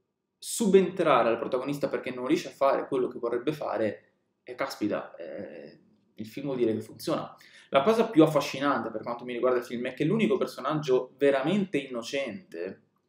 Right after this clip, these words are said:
è la protagonista, che poi alla fine diventa effettivamente una strega davvero, perché cede l'anima al demonio.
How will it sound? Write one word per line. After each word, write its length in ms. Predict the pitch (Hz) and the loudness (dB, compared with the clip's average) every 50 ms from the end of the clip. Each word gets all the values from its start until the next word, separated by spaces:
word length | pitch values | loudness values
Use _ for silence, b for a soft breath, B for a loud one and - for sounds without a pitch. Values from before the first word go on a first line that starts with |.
| _ _ _ _ _ _ _ _ _ _ _ | _ _ _ _ _ _ _ _ _ _ _
è 140 | - 139 151 | 4 6 6
la 100 | 147 139 | 6 6
protagonista, 600 | 131 120 - 123 120 147 202 214 220 - - - | 2 0 0 2 2 4 4 4 2 2 0 -4
che 100 | - - | -4 0
poi 120 | - 139 131 | 2 4 4
alla 100 | 127 131 | 4 2
fine 200 | - 156 160 147 | 0 -2 -2 0
diventa 340 | 131 120 127 127 131 135 135 | -2 -2 -4 -4 -6 -6 -8
effettivamente 520 | - 135 - 117 117 123 127 127 123 131 | -8 -10 -6 -4 -4 -4 -4 -6 -10 -10
una 100 | 127 120 | -12 -12
strega 360 | - - - 143 135 123 120 | -10 -4 -2 0 2 2 4
davvero, 500 | 113 117 - - 151 123 95 104 107 b b b b | 2 2 2 2 2 2 2 0 -4 b b b b
perché 260 | - 113 98 - 117 | -6 -4 -4 -4 -4
cede 360 | - - 120 107 110 123 113 | -2 -2 -2 2 2 4 4
l'anima 400 | 107 90 76 - 113 113 113 107 | 4 2 0 -2 -4 -4 -4 -4
al 60 | 98 - | -4 -4
demonio. 500 | - 107 - - 104 95 - 98 - | -4 -4 -2 -4 -4 -4 -8 -10 -14